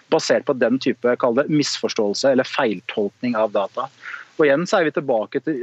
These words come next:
et, et viktig utgangspunkt. Hvem er det som skal gjøre disse vurderingene? Hvem skal ta beslutningene? Og hvem er, hvilket verdigrunnlag, både og juridisk grunnlag, skal ligge til grunn for den type inngripen?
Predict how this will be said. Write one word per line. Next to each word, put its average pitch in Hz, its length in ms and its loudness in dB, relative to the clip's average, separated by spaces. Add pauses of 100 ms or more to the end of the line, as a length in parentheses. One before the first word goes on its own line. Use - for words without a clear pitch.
et, 139 80 -6
et 147 160 -2
viktig 151 380 2
utgangspunkt. 180 500 0
Hvem 139 320 2
er 117 220 2
det 120 80 2
som 147 100 -2
skal 156 160 0
gjøre 131 160 4
disse 127 160 -2
vurderingene? 127 640 0
Hvem 123 180 0
skal - 160 -4
ta 139 80 2
beslutningene? 135 800 -2 (460)
Og 147 100 4
hvem 156 160 4
er, 131 60 -4 (180)
hvilket 135 320 -6
verdigrunnlag, 123 1120 0
både 135 240 2
og 135 240 2
juridisk 123 380 4
grunnlag, 131 260 2
skal 156 160 0
ligge 120 240 0
til 131 160 0
grunn 151 480 4
for - 100 0
den 120 220 2
type 127 160 -2
inngripen? 104 480 -4